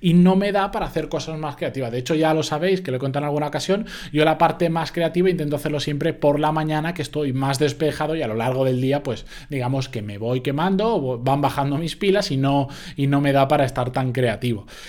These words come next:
En ocasiones, ese cansancio no es tanto mental, sino que es físico, por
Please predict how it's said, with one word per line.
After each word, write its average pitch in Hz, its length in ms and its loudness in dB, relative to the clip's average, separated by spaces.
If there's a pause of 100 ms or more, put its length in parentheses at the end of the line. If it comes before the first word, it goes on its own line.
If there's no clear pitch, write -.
En 156 140 2
ocasiones, 214 760 2
ese 147 480 0
cansancio 175 680 0
no 160 100 -2
es 135 80 -4
tanto 151 260 -2
mental, 175 360 -2
sino 156 320 -4
que 165 80 -4
es - 120 -8
físico, 110 640 -8
por - 140 -14